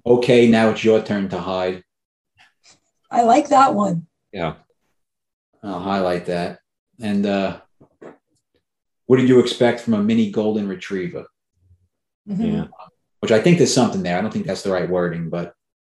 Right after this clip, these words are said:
Speaker 3: Right,
Speaker 1: the
Speaker 3: there's
Speaker 1: idea of a golden retriever in a goldfish bowl.
Speaker 2: Yeah, I th-,
Speaker 3: Yeah.
Speaker 2: I think that that's gonna be a little popular, though.
Speaker 3: Yeah, the
Speaker 1: Yeah, I
Speaker 3: gold-
Speaker 1: thought that, but I use your Facebook group as
Speaker 2: Mm-hmm.
Speaker 1: my gauge.
Speaker 2: Uh-huh.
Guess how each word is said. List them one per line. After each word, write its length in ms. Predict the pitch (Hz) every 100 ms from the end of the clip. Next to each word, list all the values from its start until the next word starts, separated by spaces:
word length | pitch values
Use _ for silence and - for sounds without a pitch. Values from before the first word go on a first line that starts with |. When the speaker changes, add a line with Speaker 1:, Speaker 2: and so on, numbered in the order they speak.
| _ _
Speaker 3:
Right, 220 | 90 -
Speaker 1:
the 100 | 107
Speaker 3:
there's 120 | 120
Speaker 1:
idea 140 | 127 131
of 100 | 110
a 40 |
golden 340 | 120 117 113 110
retriever 720 | 104 - 113 107 104 101 - 113
in 80 | 101
a 40 |
goldfish 580 | 110 104 - 107 95 -
bowl. 360 | 95 92 90 _ _ _ _ _ _ _ _ _ _ _
Speaker 2:
Yeah, 640 | 214 208 226 220 196 190 - 240 -
I 60 | 294 -
th-, 100 | 107
Speaker 3:
Yeah. 280 | 101 185 120 - _ _ 233
Speaker 2:
I 80 |
think 280 | - 285 269
that 160 | 294 294
that's 260 | 226 208 -
gonna 240 | 233 214
be 200 | 202 214
a 80 | 202
little 260 | 196 190 175
popular, 600 | 190 175 - - 147 143
though. 280 | - - 175 _ _ _
Speaker 3:
Yeah, 240 | 82 76
the 100 | 69
Speaker 1:
Yeah, 120 | 101
I 60 | 139
Speaker 3:
gold- 80 | 139
Speaker 1:
thought 220 | 131 110
that, 260 | 110 92 -
but 80 | 98
I 100 | 101
use 640 | 107 131 123 110 101 - 120
your 140 | 110
Facebook 560 | - 147 143 117 101 - _ _
group 240 | 110 107 -
as 80 |
Speaker 2:
Mm-hmm. 80 | 226
Speaker 1:
my 100 | 101
gauge. 640 | - 127 104 90 - - _ _ _ _ _
Speaker 2:
Uh-huh. 320 | 214 226 208